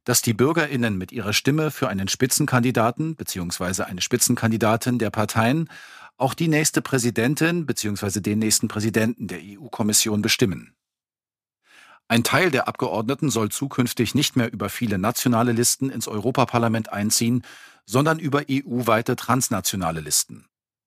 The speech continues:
Wir setzen uns dafür ein, dass die Unionsbürgerinnenschaft zu einer europäischen Staatsbürgerinnenschaft fortentwickelt wird, sodass Unionsbürgerinnen in den Mitgliedstaaten, in denen sie leben, dieselben Rechte und Pflichten genießen.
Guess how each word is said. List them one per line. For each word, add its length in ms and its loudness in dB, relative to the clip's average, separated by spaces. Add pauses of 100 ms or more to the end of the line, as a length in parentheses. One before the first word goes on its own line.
(320)
Wir 60 2
setzen 320 2
uns 200 2
dafür 380 0
ein, 300 -2
dass 180 -2
die 140 -6
Unionsbürgerinnenschaft 1500 0
zu 120 -10
einer 200 -2
europäischen 640 -2
Staatsbürgerinnenschaft 1200 -2
fortentwickelt 640 -2
wird, 220 -4 (440)
sodass 360 2
Unionsbürgerinnen 1000 2
in 120 -6
den 160 -4
Mitgliedstaaten, 760 0
in 140 -6
denen 240 -4
sie 100 -6
leben, 420 0
dieselben 460 0
Rechte 420 0
und 180 -4
Pflichten 360 0
genießen. 480 -8